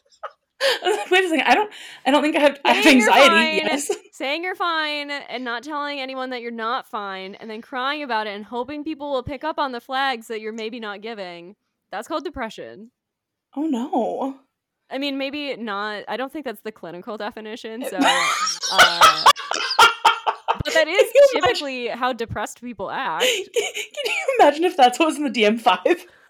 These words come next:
Speaker 1: <laughs> D S M five? Whatever it's called. <laughs> Can you imagine if that's
Speaker 2: We
Speaker 1: people
Speaker 2: are
Speaker 1: who
Speaker 2: going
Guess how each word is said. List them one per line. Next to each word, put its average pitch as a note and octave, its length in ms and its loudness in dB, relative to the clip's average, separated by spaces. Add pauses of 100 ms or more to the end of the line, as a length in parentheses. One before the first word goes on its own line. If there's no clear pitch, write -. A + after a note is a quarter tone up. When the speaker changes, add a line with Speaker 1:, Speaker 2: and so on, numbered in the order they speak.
(120)
Speaker 1:
<laughs> - 500 -12
D B3+ 120 6
S C4 140 6
M D4+ 140 6
five? F4 240 8 (160)
Whatever B3+ 300 6
it's A3+ 140 6
called. F#3+ 320 2
<laughs> A#4+ 40 0
Can - 840 -2
you G#4+ 220 10
imagine - 400 8
if - 160 6
that's - 320 2 (300)
Speaker 2:
We F4 300 0
Speaker 1:
people E4 180 8
Speaker 2:
are G4+ 80 10
Speaker 1:
who G#4 180 8
Speaker 2:
going F#4+ 240 2